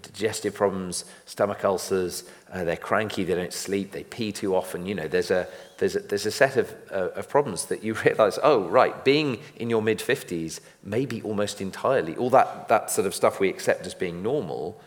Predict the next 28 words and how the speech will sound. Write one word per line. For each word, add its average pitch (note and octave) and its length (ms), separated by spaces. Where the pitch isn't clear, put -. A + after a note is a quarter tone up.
is F#2+ 100
actually G2+ 280
just E2+ 200
due E2+ 120
to D2+ 320
the, - 180
the - 60
food D#2 240
we're C#2 120
eating. - 260
So - 140
yeah, G#2+ 160
there C3+ 140
was F#3+ 140
this, - 220
and C#3 160
the, C#3+ 140
the C#3+ 180
main E3+ 260
thing A#2+ 140
was F#2+ 160
the G#2+ 120
second - 640
I A#2+ 120
stopped A2 340
eating G2 220
it, - 80
within G#2 380